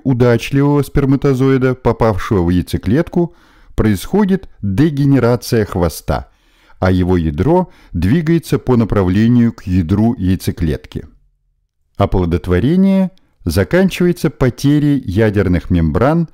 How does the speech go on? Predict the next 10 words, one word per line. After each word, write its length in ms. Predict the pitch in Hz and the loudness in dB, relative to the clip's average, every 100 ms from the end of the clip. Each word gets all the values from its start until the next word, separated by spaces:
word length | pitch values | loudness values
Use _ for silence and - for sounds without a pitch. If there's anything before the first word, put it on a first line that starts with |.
| _ - | _ -16
слиянием 680 | - 92 90 92 85 80 | -4 0 2 2 2 0
ядер 500 | 71 85 165 170 165 - _ - - | -2 0 0 0 -2 -6 _ -10 -4
и 160 | 196 | -2
объединением 1040 | - 165 143 151 123 120 117 135 135 127 104 | -2 -2 0 2 4 4 4 4 4 4 2
наборов 460 | 85 82 101 101 | 0 0 0 -2
хромосом. 680 | - 90 82 76 - 60 - _ _ _ _ _ _ | -2 0 0 -2 -6 -8 -8 _ _ _ _ _ _
Продолжительность 920 | 117 117 147 143 190 185 175 175 - | -2 0 0 0 0 0 0 0 -2
оплодотворения 840 | - - 123 104 98 101 95 87 82 | -6 -2 0 0 0 0 2 0 0
у 80 | 73 | -2
человека — 680 | - 85 101 170 175 170 | -2 0 0 0 -2 -4